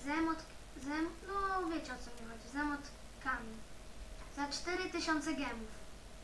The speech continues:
Tutaj lekki plecak. Ja mam przetłumaczone, więc to jest źle pewnie przetłumaczone, więc się tym nie przejmujcie. To jest za tysiąc gemów. Tu jest pakiet premium za czterdzieści robuxów.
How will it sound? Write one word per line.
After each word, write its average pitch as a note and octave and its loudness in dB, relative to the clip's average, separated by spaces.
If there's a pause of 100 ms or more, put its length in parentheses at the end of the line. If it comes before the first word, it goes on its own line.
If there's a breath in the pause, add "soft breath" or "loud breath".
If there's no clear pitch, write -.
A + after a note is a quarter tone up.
(540)
Tutaj C#4 6 (360)
lekki F#4+ 0
plecak. C#4 0 (500)
Ja E4 6
mam F4+ 10
przetłumaczone, D4+ 2
więc C#4+ -4
to C#4+ -4
jest C4+ -2
źle C4+ 0
pewnie C4 -6
przetłumaczone, C#4 0
więc D4 0
się C#4 -4
tym C#4 -2 (320 loud breath)
nie C#4 0
przejmujcie. B3 -6 (420 loud breath)
To E4 2
jest C#4+ 2
za D#4 4 (220)
tysiąc B3+ 2
gemów. A#3+ 0 (1080)
Tu C#4 2 (400)
jest C4 -6
pakiet C#4+ 6
premium C#4 0
za C#4 0
czterdzieści D4 0
robuxów. D#4 0